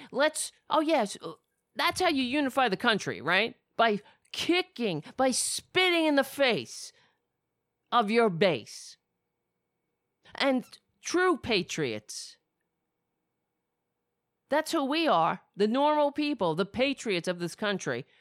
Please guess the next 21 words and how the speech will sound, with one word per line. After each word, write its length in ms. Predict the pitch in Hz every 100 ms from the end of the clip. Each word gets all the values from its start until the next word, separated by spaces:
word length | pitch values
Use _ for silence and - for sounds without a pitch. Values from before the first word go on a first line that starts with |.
| _
You 340 | 196 240 214 - _
unify 640 | 165 175 269 294 285 285
the 100 | 240
country 640 | 240 277 302 - 262 196 - -
by 220 | 226 196
kicking 720 | - - 311 302 311 277 226 _ - _ -
us 320 | 247 254 - -
in 220 | 262 240
the 140 | 196
goddamn 880 | 160 202 220 220 175 214 220 202 185 -
teeth, 640 | - 285 247 - _ - _ _ _ _ _ _ _ _ _
pardoning 920 | - 247 285 302 233 185 156 127 110 _ _ _ _ _ _ _ _ -
the, 580 | 202 240 190 131 113 - 165 185 185
as 300 | 196 202 180
he 180 | 180 180
says, 380 | - 220 170 143
the 120 | 165 185
least 640 | 165 190 254 277 - -
deserving 680 | 233 202 226 240 233 226 214
recipient 840 | 208 - 226 214 196 165 160 - -
in, 360 | 208 196 165